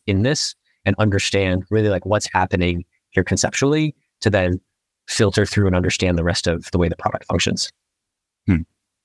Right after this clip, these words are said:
Speaker 2: Love that approach. Now, getting into our final questions here, we're getting close to being up on time. So as I mentioned there in the intro, you've raised fourteen million so far. What have you learned about fundraising throughout this journey?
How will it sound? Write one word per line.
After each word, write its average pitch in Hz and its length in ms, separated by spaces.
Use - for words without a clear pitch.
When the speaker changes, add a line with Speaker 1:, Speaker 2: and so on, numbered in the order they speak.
Speaker 2:
Love 98 180
that 80 160
approach. 82 460
Now, 139 360
getting 165 240
into 147 280
our 107 140
final 107 340
questions 95 520
here, 92 180
we're 92 80
getting 92 240
close 101 300
to 87 80
being 90 260
up 90 240
on 87 220
time. 80 360
So 92 320
as 117 120
I 127 60
mentioned 143 340
there 123 140
in 117 80
the 104 80
intro, 107 440
you've 95 220
raised 98 280
fourteen 113 460
million 95 300
so 90 220
far. 90 380
What 165 120
have 196 80
you 156 160
learned 110 420
about 95 380
fundraising 90 800
throughout 92 240
this 90 160
journey? 87 280